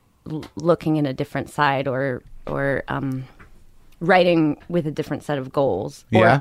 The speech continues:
Speaker 1: or parameters or obligations or rules or
Speaker 2: Did you
Speaker 1: um,
Speaker 2: become more aware of that? Because the first record
Speaker 1: Yes.
Speaker 2: is really just you and the harp almost.
Speaker 1: Yes,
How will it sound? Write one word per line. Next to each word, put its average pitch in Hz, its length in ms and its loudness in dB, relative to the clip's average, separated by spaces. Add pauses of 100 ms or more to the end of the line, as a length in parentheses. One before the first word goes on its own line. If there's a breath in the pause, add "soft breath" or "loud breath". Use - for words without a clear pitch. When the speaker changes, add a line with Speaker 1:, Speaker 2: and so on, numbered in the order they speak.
Speaker 1:
or 165 340 6
parameters 147 720 2
or 139 340 2
obligations 156 880 2
or 151 240 2
rules 147 580 0
or 139 320 -2 (520 soft breath)
Speaker 2:
Did 120 160 4
you 127 60 6
Speaker 1:
um, - 60 6
Speaker 2:
become 131 200 6
more 117 180 8
aware 104 260 8
of 131 80 4
that? 151 160 6
Because 123 280 2
the 123 80 -4
first 202 320 4
record 113 340 6
Speaker 1:
Yes. - 20 4
Speaker 2:
is 107 140 2
really 117 200 6
just 92 220 0
you 98 340 4
and 87 200 4
the 80 80 4
harp 87 480 0
almost. 69 300 -2
Speaker 1:
Yes, - 680 0